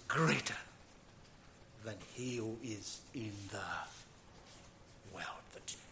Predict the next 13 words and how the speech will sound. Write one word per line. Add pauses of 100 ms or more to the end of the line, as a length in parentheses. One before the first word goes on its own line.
(120)
you
begin
to
see
something
of
that (240)
greatness. (840)
You
begin
to
see, (140)
to